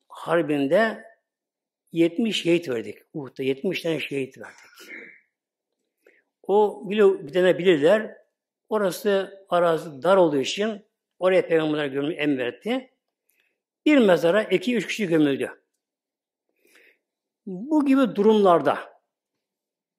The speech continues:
Allah korusun olağanüstü hallerde bir mezara eğer birkaç kişi gömülmesi gerekiyorsa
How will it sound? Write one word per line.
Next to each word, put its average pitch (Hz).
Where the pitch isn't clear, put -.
Allah 170
korusun 160
olağanüstü 190
hallerde 151
bir 185
mezara 190
eğer 196
birkaç 170
kişi 175
gömülmesi 165
gerekiyorsa 220